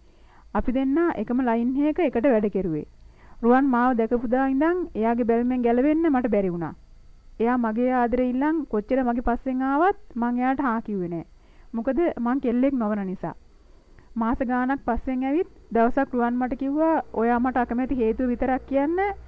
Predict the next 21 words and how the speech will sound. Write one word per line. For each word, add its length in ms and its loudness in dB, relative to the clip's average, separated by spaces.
මං 240 0
ආපහු 280 2
ඔයාට 280 4
කරදර 340 0
කරන්නේ 360 -2
නෑ. 180 -2
මං 200 -2
මේ 160 -2
රස්සාව 340 -2
වුණොත් 260 -2
අස් 140 -4
වෙලා 240 0
යනවා" 280 -4
කියලා. 340 -10
එදා 280 0
මං 240 0
රුවන්ට 320 -2
මගේ 340 -2
ජීවිතේ 460 -2
හැමදේම 500 0
කිව්වා. 360 -4